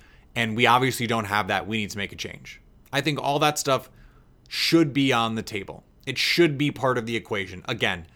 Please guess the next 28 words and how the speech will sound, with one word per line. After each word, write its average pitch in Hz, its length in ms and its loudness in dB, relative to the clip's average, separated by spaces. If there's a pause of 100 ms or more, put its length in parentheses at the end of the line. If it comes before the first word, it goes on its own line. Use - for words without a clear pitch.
(280)
I 127 120 2
don't 151 200 2
think 151 240 0 (300)
Mike 131 160 0
McCarthy 120 420 -2
should 104 200 -6
be 101 100 -2
out. 92 260 -4 (1040)
But 151 120 6
if 170 100 4
he 165 120 0
were, 160 600 10 (720)
I 147 140 8
wouldn't, 165 440 4 (140)
I 170 180 6
wouldn't 165 640 -2
consider 156 480 -2
it 147 120 -4
an 139 80 -4
enormous 127 480 -4
mistake. 107 420 -8
And 107 80 -8
those 113 180 -4
are 113 60 -4
two 123 180 -8
very 131 240 -2
different 117 320 -6
things. - 400 -14